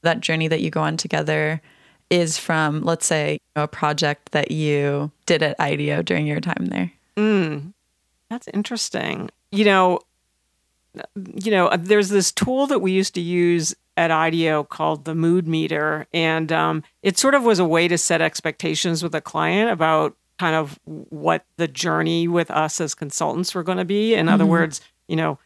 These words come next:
Speaker 2: it was sort of like a sine wave. If you picture, like, a horizontal line with a, an over ti-, you know, that represents time and a smiley face above the line and a frown face below the line,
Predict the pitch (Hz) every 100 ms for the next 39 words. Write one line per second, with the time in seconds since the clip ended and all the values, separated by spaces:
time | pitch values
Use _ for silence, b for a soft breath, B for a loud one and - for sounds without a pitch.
0 | _ - 180 190 220 180 170 160 - 170
1 | 170 165 165 160 156 156 147 - _ _
2 | 170 - 151 151 _ 185 170 180 165 160
3 | 156 165 151 165 160 165 160 160 156 156
4 | 160 156 151 - 156 151 b _ _ 156
5 | - 165 - 160 - 180 - 160 151 147
6 | 165 160 160 160 160 151 - 170 160 156
7 | 156 156 b _ _ 170 156 151 - -
8 | 185 170 170 165 - 175 160 160 175 165
9 | 160 147 160 156 160 156 151 151 - -
10 | 160 160 - 156 156 - - 160 160 170
11 | 165 165 160